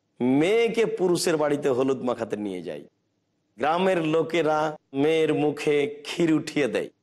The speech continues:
গ্রামের যুবতী মেয়েরা তাকে নিয়ে জোর করে গীত গায় এবং তার গায়ে হলুদ মাখায়। অসম্ভব, একেবারে নিষিদ্ধ কর্ম। হলুদ মাখা বৈধ,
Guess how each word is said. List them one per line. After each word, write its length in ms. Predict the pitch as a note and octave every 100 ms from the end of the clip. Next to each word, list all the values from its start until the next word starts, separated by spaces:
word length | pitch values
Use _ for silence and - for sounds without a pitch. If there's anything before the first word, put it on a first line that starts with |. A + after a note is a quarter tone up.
| _
গ্রামের 460 | A2 D3+ E3 E3+ C#3+
যুবতী 440 | B2+ D#3 D#3+ D#3
মেয়েরা 680 | D3+ D3+ D3+ D3+ D3 D3+ - - _ _ _ _ _ -
তাকে 380 | D3 C#3+ D3+ C#3
নিয়ে 580 | C#3 D3 D3 C#3+ C#3+ A#2+
জোর 280 | A2+ C#3 C#3
করে 240 | C#3+ C3+
গীত 380 | A#2 E3 E3+ -
গায় 200 | G#2 - - _
এবং 600 | C#3+ E3 E3 A2+ F2+ - -
তার 200 | D3 C#3+
গায়ে 320 | C#3 C#3 C#3
হলুদ 400 | B2+ A#2+ D3+ D#3+
মাখায়। 440 | B2 G#2+ - F2 D2 - -
অসম্ভব, 540 | D3 - F3 A#2+ E2+ - _ _ _ _ _ _ _ _ _ -
একেবারে 480 | B3+ C4 C#4 C4 G#3+
নিষিদ্ধ 760 | A2 G2 D#3+ - A3 F#3 F3+
কর্ম। 420 | - B2+ G2+ D#2+ - _ _ _
হলুদ 380 | E2+ G2 G3 E4+
মাখা 380 | C#4 C#4 B3+ C#4+
বৈধ, 300 | C4 B3+ F3+